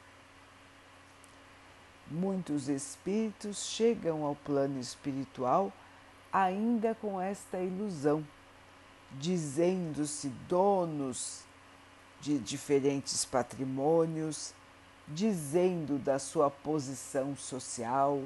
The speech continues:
do seu cargo no trabalho, daquilo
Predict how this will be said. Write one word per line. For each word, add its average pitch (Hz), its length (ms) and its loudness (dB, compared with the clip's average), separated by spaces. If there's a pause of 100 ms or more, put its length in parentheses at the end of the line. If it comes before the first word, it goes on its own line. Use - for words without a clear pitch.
(440)
do 156 160 -4
seu 170 320 2 (140)
cargo 147 600 8
no 135 160 -4
trabalho, 143 1080 6 (600)
daquilo 165 1000 2